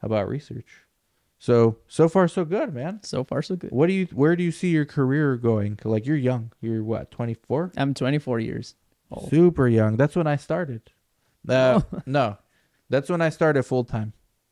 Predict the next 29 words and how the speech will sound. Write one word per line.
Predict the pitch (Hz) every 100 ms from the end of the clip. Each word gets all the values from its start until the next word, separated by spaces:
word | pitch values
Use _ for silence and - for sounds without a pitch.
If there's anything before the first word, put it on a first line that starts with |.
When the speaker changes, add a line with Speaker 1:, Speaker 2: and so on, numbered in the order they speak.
| -
Speaker 1:
I | 117
Speaker 2:
Oh, |
Speaker 1:
started | 135 151 147
Speaker 2:
full-time? | 160 165
Speaker 1:
part-time, | 165 175 160 165
like, | 139 120
in | 120
my, | 104 -
when | 117 110
I | 107
was | 101
twenty. | - 110 104 117 _ _ _ -
Speaker 2:
Oh, | 127 156
okay. | - 143 -
Speaker 1:
But | - 104
full-time, | - 160 190 202 196 220 214 - _ -
twenty-four. | 131 120 - 117 117 _ _ _ _ - -
Speaker 2:
Oh. | 107 185 127 120 _ _ -
Speaker 1:
And | 110
look | 131 -
at | -
me | 147
now, | 143 131
forty-two. | - 151 160 151 226 208 254 _ -
Speaker 2:
<laughs> | 214 285 - _ -
Speaker 1:
I'm | 127 147
just | 165 165
getting | 180 175
started. | 156 143 196 208 190